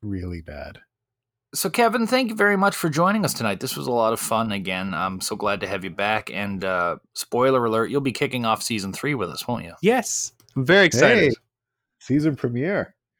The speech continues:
Speaker 2: Um, always great to have your, uh, your knowledge on, uh, script writing and sketch comedy performing and stuff like that with us. So, uh, I appreciate you coming out and, uh, and chit-chatting with us.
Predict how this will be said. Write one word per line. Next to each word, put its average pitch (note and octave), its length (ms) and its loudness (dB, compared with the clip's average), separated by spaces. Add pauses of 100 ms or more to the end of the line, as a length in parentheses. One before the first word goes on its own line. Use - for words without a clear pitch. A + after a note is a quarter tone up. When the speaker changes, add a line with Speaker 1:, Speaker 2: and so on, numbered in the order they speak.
(140)
Speaker 2:
Um, F2+ 320 0
always C3+ 340 0
great C#3 260 0
to C3 80 0
have A2+ 240 0
your, G#2 280 0
uh, G2 140 2
your F#2 220 -4
knowledge G2 420 0
on, F2+ 260 -2
uh, E2+ 160 -8
script - 340 -8
writing G2 320 -2
and F2 220 -10 (220)
sketch - 320 -6
comedy F#2+ 360 -2
performing F#2+ 540 -4
and F2+ 80 -8
stuff - 260 -4
like F2+ 160 -6
that F2+ 220 -4
with F#2 140 -6
us. E2 160 -6
So, F2+ 320 -4
uh, F2 40 0
I E2+ 120 0
appreciate F#2 440 -6
you E2 80 -12
coming F#2+ 260 -6
out G2 180 -4 (120)
and, F#2 240 -10
uh, F2 240 -4
and F2 180 -12 (200)
chit-chatting - 520 -4
with D#2 120 -18
us. - 240 -14